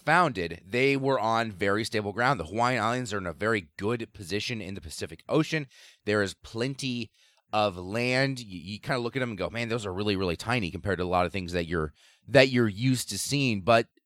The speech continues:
you know, for islands, they are very large and they have, you know, plenty for those people who are living there. And so this, this, this kingdom was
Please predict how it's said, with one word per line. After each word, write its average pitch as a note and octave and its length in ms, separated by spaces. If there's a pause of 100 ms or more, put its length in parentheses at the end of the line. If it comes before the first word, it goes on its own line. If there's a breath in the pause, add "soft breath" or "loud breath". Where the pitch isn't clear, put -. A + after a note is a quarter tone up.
(120)
you C#3 100
know, G2+ 120
for - 260
islands, A2 520
they G2+ 160
are G2+ 100
very F#2 300
large G#2 480
and F#2+ 100
they F#2 80
have, F#2+ 320
you G2 160
know, F2+ 140 (180)
plenty C3 720 (240 soft breath)
for B2 240
those A#2+ 240
people G2 320
who G2 120
are F2 160
living G2+ 440
there. D#2+ 320 (400 soft breath)
And F#2 360
so F#2 560
this, G#2+ 240
this, G2+ 460
this A2+ 540 (160)
kingdom A2+ 720 (420 soft breath)
was A#2+ 440